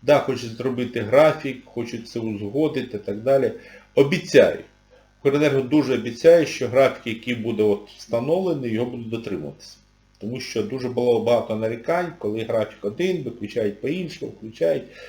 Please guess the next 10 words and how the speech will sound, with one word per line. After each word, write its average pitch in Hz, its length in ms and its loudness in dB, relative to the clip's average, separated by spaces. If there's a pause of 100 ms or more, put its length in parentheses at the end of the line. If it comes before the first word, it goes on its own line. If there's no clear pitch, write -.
(100)
щоб 123 240 -4
люди 120 240 -2 (360)
дійсно 147 320 -4
реально 123 340 -2
могли 113 340 -4
розуміти, 110 580 -8
що - 340 -4
відбувається 104 800 -2
і 85 40 -10
як. - 140 -14